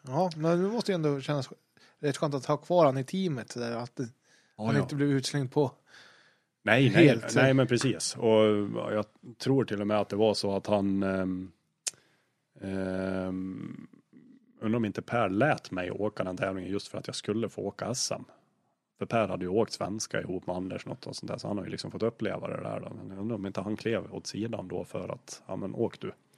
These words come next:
Speaker 2: den här tävlingen så du får prova det här." Och det var ju skithäftigt. Och då fick jag ju liksom lära mig av en proffskartis då som chaufför då. Men det här med rek,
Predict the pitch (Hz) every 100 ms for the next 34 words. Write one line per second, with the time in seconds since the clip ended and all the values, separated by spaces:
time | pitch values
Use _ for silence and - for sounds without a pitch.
0 | - _ 98 92 - - 98 - - -
1 | _ _ - - - 95 98 - 87 -
2 | - _ - - - - _ _ _ _
3 | _ _ _ _ - 104 101 110 92 90
4 | 90 - - 101 - - - - - -
5 | - - - 104 104 101 - 90 90 -
6 | 90 95 107 95 90 - - 101 92 -
7 | 85 85 101 101 - - 101 90 95 -
8 | - 104 - 95 - 92 87 92 120 110
9 | - 120 - _ _ 95 92 90 - 95
10 | 92 90 127 - - - -